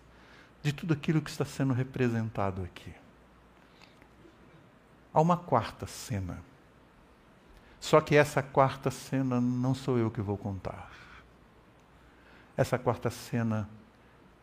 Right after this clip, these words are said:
é você que vai contar. Da sua experiência. Se você já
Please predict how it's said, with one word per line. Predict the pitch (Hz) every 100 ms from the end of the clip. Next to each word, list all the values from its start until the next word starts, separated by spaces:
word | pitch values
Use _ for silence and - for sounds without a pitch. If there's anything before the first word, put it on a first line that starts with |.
| - - - - - -
é |
você | 117 120 139
que | 123 107
vai | 104
contar. | 104 92 - 82 - - - - - - - - - - - -
Da | 117
sua | 107 - - 165 165 160 160 -
experiência. | 123 - 135 123 117 113 -
Se | 110 -
você | 120 120 -
já | 185